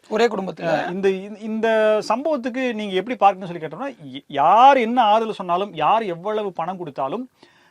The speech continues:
Speaker 2: அஹ், எங்களால இதுக்கு ஈடு செய்யவே முடியாதுன்னு சொல்லி சொல்லிட்டு, அவங்க கூடவே இன்னொரு கருத்தை சொல்றாங்க. அரசு மருத்துவமனையில இல்லாமல் தனியார் மருத்துவமனையில ட்ரீட்மெண்ட் கொடுத்திருந்தால் ஒருவேளை அவங்க பொழைச்சிருக்கலாம்னு சொல்றாங்க. இப்ப இதுல இருந்து என்ன தெரிஞ்சுக்கணும் அப்படின்னா,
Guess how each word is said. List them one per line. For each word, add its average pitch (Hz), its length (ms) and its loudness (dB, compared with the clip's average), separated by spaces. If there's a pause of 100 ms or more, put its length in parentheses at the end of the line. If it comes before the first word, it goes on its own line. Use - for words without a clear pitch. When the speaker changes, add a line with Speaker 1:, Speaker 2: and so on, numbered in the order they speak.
(140)
Speaker 2:
அஹ், 320 140 -4
எங்களால 208 540 0
இதுக்கு 165 260 -4
ஈடு 214 160 -8
செய்யவே 202 320 -4
முடியாதுன்னு 175 260 -4
சொல்லி - 160 -20
சொல்லிட்டு, 147 320 -6
அவங்க 175 320 0
கூடவே 254 300 0
இன்னொரு 202 220 -6
கருத்தை 180 320 -10
சொல்றாங்க. 147 380 -2 (400)
அரசு 262 420 6
மருத்துவமனையில 208 1120 -2 (280)
இல்லாமல் 208 560 2
தனியார் 247 400 2
மருத்துவமனையில 190 520 -6
ட்ரீட்மெண்ட் 175 300 -12
கொடுத்திருந்தால் 151 580 4
ஒருவேளை 160 500 -6 (320)
அவங்க 160 240 -12
பொழைச்சிருக்கலாம்னு 156 420 -6
சொல்றாங்க. 135 220 -6
இப்ப 170 160 -6
இதுல 170 160 -2
இருந்து 233 280 0
என்ன 240 160 0
தெரிஞ்சுக்கணும் 208 440 -4
அப்படின்னா, 156 280 -2